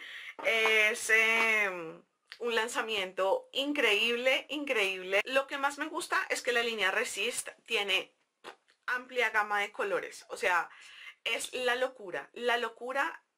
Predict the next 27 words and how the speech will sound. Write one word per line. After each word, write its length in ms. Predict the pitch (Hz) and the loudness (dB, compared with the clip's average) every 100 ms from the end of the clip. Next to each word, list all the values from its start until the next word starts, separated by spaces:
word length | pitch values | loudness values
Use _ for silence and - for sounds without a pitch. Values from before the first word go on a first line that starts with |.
| _ _ _ _ _ | _ _ _ _ _
cuántos 420 | - 269 277 285 | -2 -2 -2 -8
colores 480 | - 247 208 170 - | -4 -2 0 -2 -4
tienen. 400 | 208 175 156 156 - - - | -4 -4 -4 -8 -12 -16 -6
Y 180 | - 302 | 0 2
otra 260 | 294 320 | 2 -2
cosa 400 | 311 247 240 247 - | 0 0 2 -2 0
es 240 | 220 240 | -2 -2
que 240 | - 233 233 | 0 0 2
el 220 | 247 233 | -2 0
tono 260 | - 247 247 | 0 0 2
de 100 | 269 | 2
la 140 | 277 269 | 2 4
base, 520 | 254 202 - 170 - - - - _ | 4 2 -2 -10 -12 -20 -20 -20 _
yo 160 | 226 | -2
lo 180 | 247 233 | 0 0
pedí 460 | 247 254 247 240 - | 0 0 0 -4 -6
en 180 | - 226 | -6 -6
el 160 | 214 208 | -6 -4
mismo 460 | 240 240 247 254 | -4 -4 -4 -4
tono 400 | - 240 214 233 | 0 0 0 -4
que 120 | 240 226 | -4 -6
tengo 520 | - 196 180 180 196 | -4 -4 -4 -4 -2
la 240 | 202 202 | 0 2
base 560 | 190 185 185 190 165 _ _ _ _ _ _ _ _ _ _ - | 4 2 0 -6 -8 _ _ _ _ _ _ _ _ _ _ -8
mate 560 | 247 214 208 214 - _ - - - - _ | 0 0 -2 -12 -14 _ -20 -20 -20 -20 _
de 320 | 208 196 220 202 | -8 0 2 2
Vogue. 420 | 185 160 123 | 2 0 -4